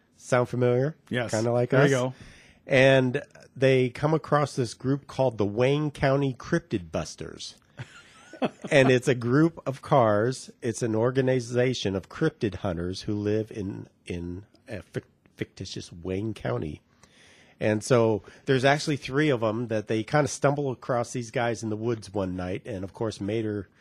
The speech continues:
Speaker 1: just friends right up with them. Lightning McQueen is, is kinda hesitant to m-, meet these guys. But, um, there's, there's three of 'em. One of 'em is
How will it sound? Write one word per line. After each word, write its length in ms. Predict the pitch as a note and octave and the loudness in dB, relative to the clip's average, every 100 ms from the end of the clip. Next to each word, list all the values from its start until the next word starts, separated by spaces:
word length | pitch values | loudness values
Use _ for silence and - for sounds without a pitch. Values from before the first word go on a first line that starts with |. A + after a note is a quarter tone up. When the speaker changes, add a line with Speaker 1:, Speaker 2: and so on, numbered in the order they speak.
| _ _ _ | _ _ _
Speaker 1:
just 200 | - - | -12 -10
friends 380 | - A2+ A2 A2 | -2 0 0 0
right 260 | A2 G#2+ G#2+ | 2 2 4
up 220 | A2+ - | 2 0
with 160 | F#2 F#2+ | -4 -2
them. 200 | G2 G2 | -4 -2
Lightning 340 | G#2+ B2+ A2 | -2 -2 -4
McQueen 540 | G#2 - A#2 A#2 A2+ | -4 -4 -2 -2 -2
is, 200 | G#2 F#2 | -4 -6
is 200 | G#2+ E2+ - _ _ _ - | -10 -12 -16 _ _ _ -10
kinda 220 | A2+ G2 | -8 -4
hesitant 540 | B2+ G2+ F#2 G#2+ G2+ | -6 -6 -6 -6 -6
to 80 | G2 | -8
m-, 120 | - - | -10 -14
meet 240 | B2+ G#2+ - | -10 -8 -8
these 200 | G2 - | -14 -12
guys. 400 | F2+ F2+ - - | -12 -12 -14 -14
But, 140 | - G2 _ _ _ - _ - | -16 -16 _ _ _ -20 _ -8
um, 380 | G#2 G2+ F#2 - - | -4 -4 -6 -8 -4
there's, 320 | A2 G2+ - | -4 -4 -6
there's 260 | A#2 G2 - | -6 -6 -6
three 340 | - C3+ C#3+ | -6 0 2
of 100 | G#2+ | 2
'em. 220 | G#2 G#2+ - - - - | -2 -4 -8 -20 -8 0
One 160 | A#2 | 4
of 100 | C#3 | 4
'em 180 | B2+ A#2 | 4 2
is 300 | - G2+ - | -2 -4 -6